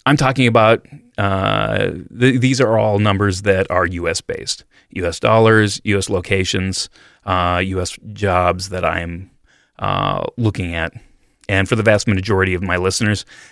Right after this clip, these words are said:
um, it really does apply. Other than that, um, some of the other things, topics that I might talk about would help more of the, uh, the international audience.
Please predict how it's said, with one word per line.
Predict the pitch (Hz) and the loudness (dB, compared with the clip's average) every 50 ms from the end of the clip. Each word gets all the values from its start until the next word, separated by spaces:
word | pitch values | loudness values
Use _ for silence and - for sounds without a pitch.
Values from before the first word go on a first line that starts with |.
| _ _ | _ _
um, | - 98 95 98 98 98 101 - | -4 0 0 2 2 0 0 0
it | - 120 110 | -2 0 2
really | 117 113 104 101 98 | 4 4 4 4 2
does | 92 95 98 | -2 -4 -8
apply. | - - 101 90 82 - - - _ _ _ _ _ _ _ _ - | -10 -8 -6 -4 -4 -4 -6 -10 _ _ _ _ _ _ _ _ -2
Other | - 107 110 110 107 107 104 | 2 4 4 6 6 6 4
than | 104 98 101 98 98 | 4 2 0 0 0
that, | 104 117 127 131 131 127 - - - _ _ _ _ _ _ _ _ | 0 0 0 0 0 -2 -4 -8 -12 _ _ _ _ _ _ _ _
um, | - 92 90 87 87 87 87 90 92 90 - _ _ _ _ _ _ _ _ - | -8 -6 -4 -2 -2 -4 -4 -6 -10 -12 -16 _ _ _ _ _ _ _ _ -2
some | - 147 127 | 0 2 2
of | 127 120 | 4 4
the | 117 | 4
other | 113 110 113 | 4 4 2
things, | - 120 113 107 107 104 - - _ - | 2 2 0 0 0 -2 -4 -8 _ -6
topics | - 104 101 - - - | -4 -2 -2 -2 -2 -2
that | - 104 | -2 -4
I | 98 98 | -2 -2
might | 98 95 92 92 - | -2 -2 -4 -6 -6
talk | - 101 95 90 - | -6 -6 -4 -4 -4
about | 95 92 92 90 87 - - _ _ _ _ _ _ _ _ _ _ _ _ - | -4 -2 0 -2 -2 -2 -6 _ _ _ _ _ _ _ _ _ _ _ _ 0
would | 113 110 95 | 2 2 2
help | 87 - 101 95 98 - _ _ _ _ _ _ _ _ _ - | 2 2 2 2 2 0 _ _ _ _ _ _ _ _ _ -2
more | 107 101 101 98 92 92 92 | -2 0 2 2 2 0 0
of | 87 92 | 0 -2
the, | 90 87 87 90 | -4 -2 0 0
uh, | 90 92 | 0 0
the | 98 104 107 | 0 0 0
international | 107 101 92 87 82 80 78 - - 85 82 | 2 2 0 0 -2 -4 -6 -8 -8 -10 -8
audience. | - - - - - - - - - | -8 -8 -8 -8 -10 -10 -14 -18 -20